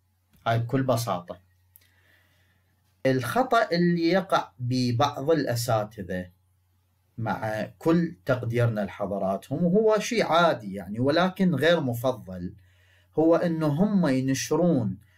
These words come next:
دروسهم ومحاضراتهم على هذا الحائط اللي هي ساحة المشاركات.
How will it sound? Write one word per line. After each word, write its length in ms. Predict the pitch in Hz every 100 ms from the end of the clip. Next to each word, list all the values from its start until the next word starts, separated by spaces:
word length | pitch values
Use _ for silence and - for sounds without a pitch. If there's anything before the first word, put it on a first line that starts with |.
| _ -
دروسهم 920 | 120 139 156 185 175 - 160 175 170 131
ومحاضراتهم 1500 | 147 175 165 156 151 143 135 135 135 151 147 - 139 151 151 _ _ _ -
على 300 | 127 131 131
هذا 540 | 131 120 120 123 127
الحائط 600 | 120 120 135 117 110 107
اللي 480 | 101 104 110 113 117
هي 60 | 110
ساحة 480 | 120 117 117 117 120 156
المشاركات. 920 | 131 101 95 90 92 - 87 -